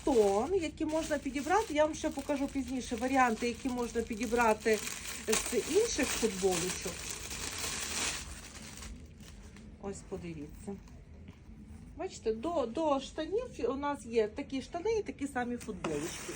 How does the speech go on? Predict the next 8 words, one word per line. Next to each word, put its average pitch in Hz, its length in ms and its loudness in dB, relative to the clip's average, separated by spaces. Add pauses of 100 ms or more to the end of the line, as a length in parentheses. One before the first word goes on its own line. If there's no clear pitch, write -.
(1160)
Е, 196 320 -2 (1080)
тут 269 160 -2
все 233 380 -2 (140)
те 196 140 2 (240)
саме, 180 680 0
так 262 120 -4 (140)
само 220 260 0
голубенькі. 202 1300 0